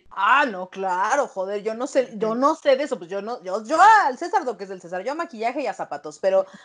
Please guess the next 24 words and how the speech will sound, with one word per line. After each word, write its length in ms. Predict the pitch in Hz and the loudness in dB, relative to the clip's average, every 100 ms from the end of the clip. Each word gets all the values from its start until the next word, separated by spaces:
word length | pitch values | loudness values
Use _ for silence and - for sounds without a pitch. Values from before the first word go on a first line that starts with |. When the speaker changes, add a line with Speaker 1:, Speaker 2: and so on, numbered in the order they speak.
| _ | _
Speaker 1:
a 220 | 196 220 | 0 4
esto 480 | 285 403 370 320 453 | 6 4 2 2 6
de, 260 | 339 302 254 | 6 6 6
de 380 | 233 233 226 220 | 6 4 2 -2
las 220 | 214 208 | -6 -8
emociones 380 | 208 208 269 277 | -12 -10 -10 -10
y 40 | |
todo, 340 | - 285 311 359 _ _ | -6 -4 -4 -6 _ _
solo 200 | - 240 | 2 6
hablo 160 | 262 294 | 6 4
desde 120 | 247 | -2
mi 80 | 202 | -8
experiencia 420 | 180 175 190 208 | -10 -8 -8 -10
y 40 | 240 | -12
no 140 | 190 | -12
como 140 | 202 202 | -12 -14
experta, 480 | - 285 208 170 - | -10 -8 -6 -6 -2
pero 200 | 453 427 | 2 2
les 120 | 240 | 0
podemos 260 | 185 196 208 | -6 -8 -10
conseguir 380 | 131 165 170 | -14 -14 -16
una, 260 | 175 185 220 | -16 -16 -18
¿cómo 320 | - 208 277 220 | -16 -8 -6 -6
no? 160 | 214 | -6